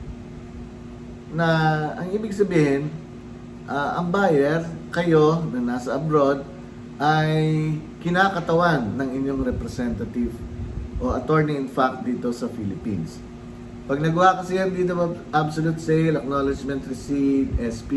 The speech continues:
A, pag ipinroseso na ang transfer of title, ah,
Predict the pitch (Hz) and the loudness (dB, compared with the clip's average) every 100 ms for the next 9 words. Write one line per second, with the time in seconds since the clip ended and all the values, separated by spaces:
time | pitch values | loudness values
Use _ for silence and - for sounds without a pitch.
0 | 135 135 135 131 131 127 123 - - - | 2 4 6 6 2 0 -10 -14 -14 -14
1 | - - - - 135 139 135 151 143 143 | -14 -14 -14 -6 -2 -2 0 -2 -2 -2
2 | 160 156 156 156 151 143 156 151 147 - | 2 2 2 0 0 0 0 0 0 -2
3 | 160 170 - 156 139 120 127 131 131 135 | 0 0 0 2 2 2 0 2 0 -2
4 | - 120 - - - - - - - - | -6 -14 -14 -14 -14 -14 -14 -14 -14 -14
5 | - - - 110 | -14 -14 -10 -8